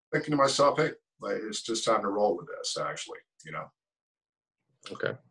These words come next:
Speaker 2: Well, that's great. Um, now rolling back into the Magic, there, you, you did a lot of illustrations through the nineties and then you kinda disappeared. What, what caused you to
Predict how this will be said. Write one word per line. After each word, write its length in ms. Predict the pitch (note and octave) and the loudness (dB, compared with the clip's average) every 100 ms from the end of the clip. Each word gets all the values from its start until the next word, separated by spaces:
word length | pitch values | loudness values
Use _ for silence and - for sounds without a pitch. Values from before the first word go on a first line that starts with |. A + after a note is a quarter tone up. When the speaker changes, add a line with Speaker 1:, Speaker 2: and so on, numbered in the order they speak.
| _ _ _ _ _ - - _ | _ _ _ _ _ -20 -20 _
Speaker 2:
Well, 140 | - C#3 | 2 2
that's 140 | - | 4
great. 320 | C#3 D#3+ - - C3 | 6 6 6 0 4
Um, 560 | C3+ C3 A#2+ A2+ - - _ - | 6 8 8 6 0 -10 _ 0
now 180 | B2+ B2+ | 6 10
rolling 340 | E3+ F#3+ D3 | 10 10 8
back 240 | C#3+ C3+ | 6 6
into 220 | C#3 A#2 A2 | 6 8 8
the 100 | G#2+ | 8
Magic, 640 | A#2 B2 A#2 G#2 G#2 - | 8 6 6 4 4 6
there, 240 | C3 C#3 - _ _ _ | 6 6 -2 _ _ _
you, 140 | A#2+ A#2+ | -6 -6
you 160 | - C#3 | -4 0
did 200 | C#3 D3 | 6 8
a 40 | |
lot 180 | C3+ C3+ | 8 8
of 100 | C3 | 8
illustrations 880 | C3 C3 - C3 C3+ - B2 A#2+ A2+ | 6 6 6 6 6 6 4 4 2
through 120 | A#2 | 0
the 80 | G#2 | 2
nineties 800 | A2+ A2+ A#2 A2 A2+ A2+ A2+ G#2+ | 2 4 4 4 4 4 4 2
and 120 | G2+ | 2
then 300 | G#2+ G#2+ G2+ - _ _ _ _ | 2 2 -2 -8 _ _ _ _
you 340 | E2 - G#2 G2+ | -16 -14 -16 -4
kinda 180 | A#2+ A2+ | 2 4
disappeared. 680 | G#2+ A2 G#2+ - A2+ A#2+ A2+ | 6 6 4 4 6 6 6
What, 200 | B2 - | 2 2
what 260 | B2 C3+ - | 2 2 2
caused 340 | - C3 C3 | 4 4 4
you 100 | A2+ | 2
to 180 | G#2+ G#2 | 2 0